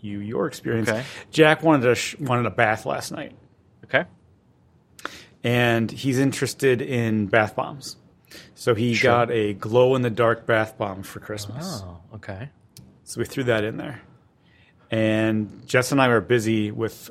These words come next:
Speaker 1: another card that's on here we'll, we'll get to. But anyway, we were just, like, busy doing something. And so he basically got to be in the bath as long as he wanted.
Speaker 2: Sure. Mm-hmm.
Speaker 1: No one told him when to get out.
Speaker 2: Yeah.
Speaker 1: He finally, after one hour,
Speaker 2: Wow.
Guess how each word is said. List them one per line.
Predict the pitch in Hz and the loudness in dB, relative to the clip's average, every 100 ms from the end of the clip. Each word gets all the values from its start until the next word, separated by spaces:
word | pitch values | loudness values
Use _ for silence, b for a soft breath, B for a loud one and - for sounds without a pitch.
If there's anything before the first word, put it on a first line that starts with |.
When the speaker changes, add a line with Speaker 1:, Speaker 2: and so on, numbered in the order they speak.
| - | -12
Speaker 1:
another | 110 110 107 104 | -6 -4 -4 -6
card | - 110 101 | -4 -4 -4
that's | 98 113 | -8 -6
on | 104 | -6
here | 104 104 110 | -4 -6 -6
we'll, | 117 104 104 104 104 - - | -10 -8 -6 -6 -8 -12 -18
we'll | 113 110 110 | -8 -4 -4
get | 104 131 135 | 0 0 2
to. | 131 120 107 B B B | 2 2 0 B B B
But | 170 | 8
anyway, | 160 | 8
we | 147 | 8
were | 165 | 6
just, | 165 | 6
like, | 131 - - - - | 4 0 -20 -20 -4
busy | 127 117 | 0 4
doing | 139 127 | 4 4
something. | 120 110 120 113 120 | 0 0 0 0 -2
And | 131 110 | -4 -4
so | - 123 117 | 2 4 4
he | 113 | 0
basically | 120 180 208 | 2 2 2
got | 160 143 | 0 0
to | 127 | -4
be | 113 127 | -2 0
in | 131 | 2
the | |
bath | 104 110 107 160 | 2 0 0 -4
as | 113 | -8
long | 101 107 110 | -4 -2 0
as | 107 | -2
he | - 107 | -4 -6
wanted. | 101 98 107 117 90 | -6 -12 -12 -14 -14
Speaker 2:
Sure. | - - 151 110 - _ _ _ _ _ _ _ _ _ - | -6 4 4 4 -10 _ _ _ _ _ _ _ _ _ -12
Mm-hmm. | 113 131 156 | -10 -6 2
Speaker 1:
No | 120 | 4
one | 131 143 | 6 4
told | - 135 113 | 6 4 4
him | 127 | 2
when | 123 | 4
to | 117 | 4
get | 120 | 4
out. | 107 110 135 | 4 2 2
Speaker 2:
Yeah. | 180 92 | 0 0
Speaker 1:
He | - 127 | -4 -4
finally, | 120 139 123 131 131 113 107 143 | 2 2 4 4 4 2 2 0
after | 117 - 117 107 101 B B - | -2 0 0 0 -2 B B -6
one | 120 131 151 | 2 4 4
hour, | 165 175 113 95 113 - - | 4 4 4 0 -2 -8 -4
Speaker 2:
Wow. | 98 92 | -2 -2